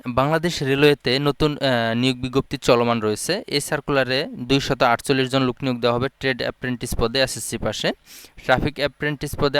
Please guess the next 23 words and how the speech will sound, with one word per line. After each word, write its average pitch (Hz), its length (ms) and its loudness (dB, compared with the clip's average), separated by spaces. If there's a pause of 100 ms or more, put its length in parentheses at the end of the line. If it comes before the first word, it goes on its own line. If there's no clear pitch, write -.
আঠারো 139 260 2
জন 127 220 0
লোক 123 140 -2
নিয়োগ 117 240 -4
দেওয়া 113 180 6
হবে, 117 160 0 (580)
এটা 143 200 -8
হচ্ছে - 300 -4 (2250)
স্নাতক - 560 0
পাশে। 127 300 0 (720)
তারপরে 135 320 -2
হচ্ছে 147 320 -4 (240)
ট্রেন 147 180 0 (100)
কন্ট্রোলার 151 460 2
সাতাশ 151 340 -2
জন 135 160 4
লোক 131 160 2
নিয়োগ 131 220 -2
দেওয়া 120 140 2
হবে, 120 160 2
এটাও 131 200 0
স্নাতক - 580 -4
পাস। 151 200 2